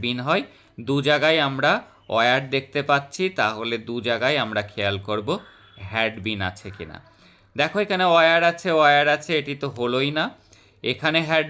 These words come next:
been আছে, এখানেও had been আছে, তাহলে আর পড়ার দরকার নেই। এটিই কিন্তু সঠিক অপশন। এখানে আর আছে, এখানে আর আছে, এগুলি কিন্তু কোনোটিই সঠিক অপশন নয়।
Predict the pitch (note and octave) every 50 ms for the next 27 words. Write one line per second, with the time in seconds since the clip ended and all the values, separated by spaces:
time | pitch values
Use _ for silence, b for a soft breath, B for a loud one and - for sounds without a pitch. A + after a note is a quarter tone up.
0 | D3 E3 E3 D#3+ D#3+ D#3+ D#3+ - F3+ D3+ C#3+ - D3 C#3 C#3+ D3+ D3+ D3+ D3+ C#3+
1 | C#3+ C#3+ C#3+ D#3 D3+ D3+ D3+ D3 F#3+ F3+ - B2+ B2 A#2+ B2 A#2+ A#2 A#2 A#2 A2
2 | - A2 A2 A2 A2 A2 G#2+ A#2 A2+ A2 G#2+ A#2 B2 B2 C#3+ F#3 C4 C#4+ b b
3 | b b b b A2 A2 G2 A#2 B2+ B2 - A2+ G#2+ G2 G#2+ G2+ - - A2 G2
4 | B2 A#2 A2+ A#2+ A#2 - - D#3+ C#3 A#2+ G#2 - A2 A2 A2 G2+ G2+ G#2 G#2 A2
5 | A2 - - A#2+ G2+ G2 A2+ G#2+ G#2 G2+ G2 G2 G2+ G2+ G#2 G#2+ - - F3+ F3+
6 | b b b b b b - A2 G2+ F#2+ G2+ G2+ G2+ G2 G2 F#2+ G2 D#3 D#3 -
7 | A#2+ G2+ F#2 F#2+ G2 G#2+ G#2 G#2 - - F2+ F2 - F2+ - F2+ E2+ - - -
8 | C#3 A#2+ G2+ G2 F#2+ E2 D2